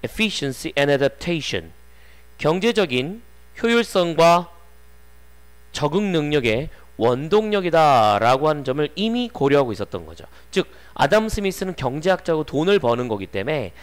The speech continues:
돈을 버는 것에 관심이 있었던 경제학자니까 이 사람이 생각하기에 사업체에서의 힘은 결국은 경제적인 효율성과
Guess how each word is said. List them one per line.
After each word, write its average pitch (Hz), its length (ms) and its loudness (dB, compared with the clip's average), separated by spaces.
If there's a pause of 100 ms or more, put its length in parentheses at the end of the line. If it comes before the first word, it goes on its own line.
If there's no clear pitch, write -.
(140)
돈을 196 280 2
버는 143 280 0
것에 139 200 -2
관심이 139 440 -4
있었던 110 300 -10
경제학자니까 127 960 -2 (360)
이 185 140 -4
사람이 226 400 2
생각하기에 175 920 -2 (360)
사업체에서의 202 920 2
힘은 165 480 -2 (360)
결국은 156 580 0 (480)
경제적인 175 580 -2
효율성과 202 800 2